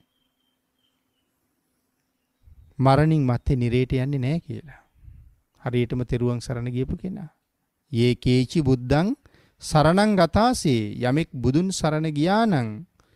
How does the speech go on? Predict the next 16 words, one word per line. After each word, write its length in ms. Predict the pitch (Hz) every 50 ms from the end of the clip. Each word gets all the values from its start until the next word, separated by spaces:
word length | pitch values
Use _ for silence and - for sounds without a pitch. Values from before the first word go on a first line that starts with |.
| _ _ _ _ _ _ -
"නතේ 400 | - 127 143 156 156 - 220 233 220
ගමිස්සන්ති 760 | 160 147 135 151 190 208 - - - 233 214 196 185 196 170
අපාය 460 | 147 - - 175 180 185 190 190 185
භූමින්" 460 | 180 208 233 240 226 180 139 120 113 107 110 196 214 233 226
යන්නේ 300 | 151 123 117 120 120 117
නෑ 200 | 120 135 156 214
අපායට. 460 | 247 220 - - 98 90 85 - - - - - _ _ _ _ _ _ _ _ _ _ _ _ _ _ _ -
"පහාය 540 | - 143 139 131 165 175 175 170 170 160 151
මානුසං 580 | 139 135 135 135 135 135 131 - - 127 123 120 117
දේහං" 460 | 113 117 117 113 107 113 117 113 110 107 104 - _ - _ _ _ _ -
මනුස්ස 520 | 131 117 117 117 123 135 165 196 202 - - - 208
කයෙන් 380 | 185 - 175 160 156 151 147 143 135
ප්‍රාණවායුව 800 | - - 151 143 143 143 139 139 131 127 127 127 127 127 120 120
නික්ම 320 | 120 117 127 - _ - 135
යනවත් 520 | 123 123 120 120 117 117 123 143 175 - _ _ _ -
එක්කම 460 | 165 160 _ _ - - 220 202